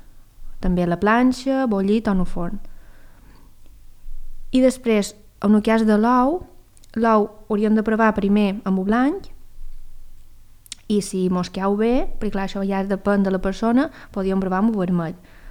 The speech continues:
I la, la millor forma serien bullit o en forma de, de tortilla. I, eh, en el cas de, d'una persona, pues, que és vegetariana,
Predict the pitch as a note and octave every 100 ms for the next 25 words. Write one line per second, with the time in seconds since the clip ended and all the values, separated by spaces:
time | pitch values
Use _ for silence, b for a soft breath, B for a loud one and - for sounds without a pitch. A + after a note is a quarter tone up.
0 | b b b - - G3 F#3 F#3+ F3+ -
1 | F#3 F#3 F#3 F#3 F#3 G3 G3 G#3 A3+ A3
2 | G3+ F#3+ - F#3 F#3 A#3 D4+ - - G3
3 | F#3 F#3 F#3 F3+ - F3+ G3+ F#3 F#3 F#3
4 | E3+ B B - F#3 F3+ F3 F3 F3+ F#3
5 | - G#3 - - - - b b b b
6 | b b b - - - - - - -
7 | - - - - - - - - - -
8 | B3 A3 A3+ - G#3 F#3+ F#3 F#3 - A3
9 | G#3 G#3 A#3 G#3+ F#3+ - G3 F#3 F3+ F3+
10 | G3+ G3 G3 - A3 G#3 G3 F3+ - F#3
11 | F#3 G3 F#3 F#3 F3+ F3+ F#3 A3 B3 D4